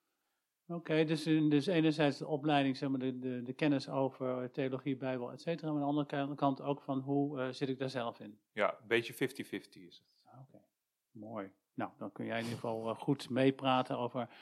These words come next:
Speaker 1: zelfkennis. Sophie, eh, veel mensen die denken zichzelf wel te kennen, maar ze verbazen zich toch regelmatig over zichzelf.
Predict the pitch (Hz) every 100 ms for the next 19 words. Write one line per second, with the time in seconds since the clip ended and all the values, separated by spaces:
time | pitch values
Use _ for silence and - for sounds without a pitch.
0 | - _ 101 131 131 120 - 110 101 -
1 | - _ _ _ _ - _ - 143 160
2 | 131 - _ _ _ 131 127 127 180 185
3 | 208 208 170 160 175 170 147 151 175 170
4 | 147 135 - 175 185 196 208 - 135 139
5 | 147 147 143 147 - _ - 131 139 151
6 | 170 151 143 143 - 151 156 151 147 143
7 | 139 139 - 139 131 131 - 131 - 151
8 | 104 - -